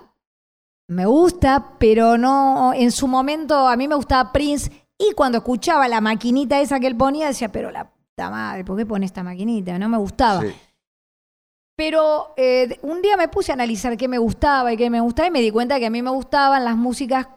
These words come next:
Speaker 1: por eso no soy fanática de determinadas músicas, porque por ahí tienen la guitarra al mango, Sonic Youth o la de la distorsión, y la batería está en segundo plano. O sea, hay una cosa lúdica que,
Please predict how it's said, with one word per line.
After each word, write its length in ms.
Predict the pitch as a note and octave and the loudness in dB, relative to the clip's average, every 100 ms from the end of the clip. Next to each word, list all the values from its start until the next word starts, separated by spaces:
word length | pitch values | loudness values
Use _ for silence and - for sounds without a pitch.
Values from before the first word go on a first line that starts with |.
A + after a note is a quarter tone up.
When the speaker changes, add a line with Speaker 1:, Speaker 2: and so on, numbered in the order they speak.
| _ | _
Speaker 1:
por 160 | G#3+ G#3+ | -4 -2
eso 440 | A3+ B3+ A#3 - - | 0 -2 -4 -8 -6
no 140 | G3+ | -4
soy 140 | B3 | -2
fanática 640 | A#3 A3 G3+ G#3 A3+ F#3+ G#3+ | -4 -2 0 0 -2 -2 -2
de 60 | G3 | 0
determinadas 540 | F3+ F#3 F#3+ A3 A#3+ | -2 -2 -2 0 0
músicas, 300 | C4+ C4+ D4 | -2 -2 -4
porque 180 | G3+ F#3 | -4 -4
por 100 | G3 | -4
ahí 120 | G#3 | -4
tienen 160 | A3 G3+ | -4 -4
la 80 | G3 | -4
guitarra 380 | G3 G#3 G#3 | -2 0 0
al 100 | G#3+ | 0
mango, 280 | A3+ A#3+ G#3+ F3+ | 2 0 0 -2
Sonic 280 | G#3 G3 F#3+ | -4 -8 -4
Youth 300 | A3+ G#3+ F#3 | -4 -4 -4
o 100 | E3+ | -4
la 100 | F3 | -2
de 60 | |
la 60 | F3 | -2
distorsión, 460 | F3+ F3+ A3 B3 B3 - - | -4 -4 -2 -2 -4 -8 -16
y 80 | - | -4
la 100 | C4+ | -2
batería 440 | C4 B3 B3+ C4 C4 | 0 0 -2 -2 -2
está 120 | B3 | -2
en 60 | |
segundo 320 | A3 A3+ A#3 A#3 | -2 0 0 0
plano. 380 | C#4 C#4 A#3 | 2 2 2
O 20 | G#3 | -2
sea, 160 | A#3+ | -4
hay 80 | B3+ | -2
una 160 | C#4 B3 | -2 0
cosa 340 | C#4+ D4 C#4+ | -2 0 0
lúdica 480 | A3+ C4+ D#4 C4 G#3+ | -2 -4 -4 -2 -2
que, 320 | G3 F#3+ G3 | -2 -6 -8